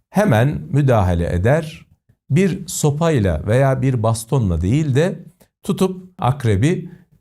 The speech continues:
düştüğü sudan eliyle kurtarmaya çalışır. Tabii akrebi eliyle tutunca akrep fıtratında olan şeyi ona yapar ve dervişin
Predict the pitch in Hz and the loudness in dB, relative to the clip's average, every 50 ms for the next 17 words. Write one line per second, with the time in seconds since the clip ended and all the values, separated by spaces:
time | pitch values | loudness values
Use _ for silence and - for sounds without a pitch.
0 | _ _ _ - 117 139 160 143 156 156 160 147 120 101 80 - - 113 107 123 | _ _ _ -2 0 0 2 0 0 0 0 2 2 2 0 0 0 0 2 2
1 | 143 151 151 147 - - - - - 139 151 180 214 165 113 98 87 80 - - | 2 0 -2 -4 -8 -10 -8 -2 0 0 2 2 2 2 2 2 0 0 -2 -2
2 | 113 - - - 98 90 90 92 90 85 82 80 80 - 82 73 73 71 - - | -4 -2 0 0 0 0 2 0 0 0 0 -2 -2 -2 -2 -2 -2 -4 -6 -10
3 | - - - - _ _ _ _ _ _ _ _ _ _ _ _ _ _ - - | -12 -14 -16 -20 _ _ _ _ _ _ _ _ _ _ _ _ _ _ -2 0
4 | 208 190 185 147 107 - - - - - _ - 156 170 - 165 170 165 151 156 | 0 2 2 2 2 0 -2 -8 -16 -18 _ -4 -4 -4 -2 -2 0 0 2 2
5 | 185 - 156 139 135 151 147 113 104 - - 131 123 - 107 85 80 78 90 120 | 0 2 2 2 4 4 2 2 0 0 0 -2 -2 0 0 0 2 2 2 4
6 | 143 156 151 151 - - - - _ _ _ _ _ _ _ - 131 139 143 - | 2 2 0 -4 -10 -14 -18 -20 _ _ _ _ _ _ _ -2 -2 -2 0 0
7 | 165 180 180 180 180 - - _ _ _ _ _ _ - - 180 180 - - 147 | -2 -2 -2 -4 -8 -16 -20 _ _ _ _ _ _ -6 -4 -4 -2 0 0 0
8 | 147 143 147 147 151 147 147 143 170 160 - - - 110 107 113 123 135 131 117 | 2 2 2 0 0 2 2 2 0 0 -2 0 0 2 2 2 2 2 2 0
9 | 107 - - - - - - - - 120 104 95 113 147 180 190 190 196 - - | -2 -4 -6 -12 -16 -14 -10 -4 0 2 2 4 4 2 2 0 -2 -6 -10 -16
10 | - _ _ _ _ _ _ _ _ _ _ - 135 127 113 98 92 90 80 85 | -20 _ _ _ _ _ _ _ _ _ _ 0 2 2 2 2 2 0 0 0
11 | 110 113 127 127 131 - - _ _ _ _ _ _ _ - 117 120 110 107 98 | 0 0 0 -2 -4 -10 -16 _ _ _ _ _ _ _ -2 0 2 2 2 2
12 | 95 87 85 80 78 - 113 107 104 - - - - | 2 2 0 -2 0 0 0 0 0 -2 -6 -12 -20